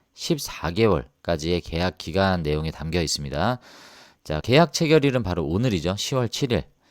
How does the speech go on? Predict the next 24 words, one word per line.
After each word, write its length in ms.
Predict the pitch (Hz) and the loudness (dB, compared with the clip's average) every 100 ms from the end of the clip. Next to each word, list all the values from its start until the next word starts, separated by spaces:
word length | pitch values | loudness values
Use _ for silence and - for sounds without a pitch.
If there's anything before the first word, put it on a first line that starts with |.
| - - _ - | -20 -20 _ -14
어, 200 | 76 78 | -10 -6
계약 240 | - 110 104 | 2 4 6
내용을 280 | 85 110 | 4 4
보면 360 | 92 80 117 90 | 2 0 0 0
펩트론 340 | 143 143 139 | -2 -2 -2
스마트 460 | 123 165 175 175 147 | -2 2 2 2 -6
대포 500 | - 80 - 95 - - | -6 -8 -2 -2 -2 -4
플랫폼 340 | 120 - 98 | -4 -4 -8
기술을 540 | - 80 90 78 113 143 - - _ | -6 -4 -2 0 0 -2 -18 -20 _
일라이 420 | - 92 120 139 123 | -4 0 4 4 4
릴리가 360 | 113 101 90 | 2 0 0
보유한 360 | 82 78 78 76 | 0 0 0 -2
펩타이드 840 | - 143 - 139 135 123 117 107 - | -4 -4 -2 0 0 0 0 0 -4
약물들에 760 | 71 71 87 95 92 78 80 82 | -8 -4 -2 -2 -2 -2 -2 -2
적용하는 640 | - 76 80 76 87 143 151 _ | -4 -6 -4 -2 -2 -4 -8 _
공동 480 | - 101 151 165 143 | -6 -2 2 2 2
연구를 360 | 82 82 87 69 | 0 0 -2 -2
위해 280 | 71 78 - - - - - - | -4 -6 -8 -20 -20 -20 -20 -6
펩트론은 420 | 143 - 143 139 | -6 0 2 2
일라이 320 | 104 90 107 | 2 4 4
릴리에게 540 | 95 87 82 76 85 104 | 4 0 0 0 0 -4
비독점 800 | - 104 110 85 - - 95 90 117 | -4 -4 -2 -4 -4 0 0 0 -6
라이센스를 640 | 139 87 - 92 - 82 | -4 -4 -4 -4 -4 -8
부여하며, 640 | - 82 85 69 90 82 | -4 -2 -2 -2 -2 -4